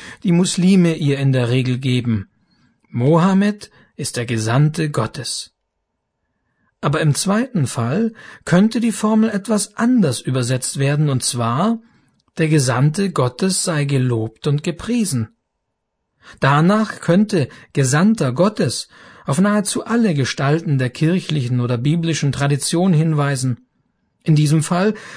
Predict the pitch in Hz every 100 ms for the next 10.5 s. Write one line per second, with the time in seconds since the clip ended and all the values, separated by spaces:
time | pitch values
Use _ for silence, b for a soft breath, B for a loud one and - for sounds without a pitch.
0 | B - 208 214 240 233 - 208 214 240
1 | 247 220 - 196 185 170 170 175 - 233
2 | - 202 147 151 - 220 226 170 - 131
3 | 135 139 - 131 202 208 185 139 147 147
4 | 143 B B B - 156 - 151 151 180
5 | 196 233 - 185 151 165 147 143 143 147
6 | 143 147 B B B - 180 156 151 175
7 | 151 160 170 180 190 165 160 156 - 180
8 | 165 160 156 156 175 190 190 - - 262
9 | 233 143 135 147 135 - - 127 147 135
10 | 113 117 123 -